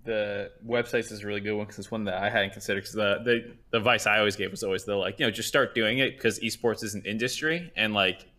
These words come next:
there's probably something that you can provide. And w-, I know it's kinda shitty to <laughs> be, like, working for free in a sense,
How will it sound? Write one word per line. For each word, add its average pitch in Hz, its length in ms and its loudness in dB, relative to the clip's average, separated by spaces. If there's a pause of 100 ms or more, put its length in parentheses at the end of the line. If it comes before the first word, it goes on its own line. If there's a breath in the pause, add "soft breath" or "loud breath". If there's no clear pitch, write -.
(160)
there's 104 160 0
probably 110 420 4
something 101 320 -2
that 95 140 2
you 104 120 0
can 101 140 -10
provide. 104 580 2 (220)
And 101 380 2 (180)
w-, 107 200 -4 (240)
I 113 180 4
know 110 360 4
it's 104 220 0
kinda 101 240 0
shitty 101 380 -2
to 95 200 -2 (500 loud breath)
<laughs> 120 400 -8
be, 107 140 0
like, 95 180 4
working 101 420 -2
for 104 200 -4
free 101 240 -4
in 110 80 -2
a 117 60 -2
sense, 131 420 -2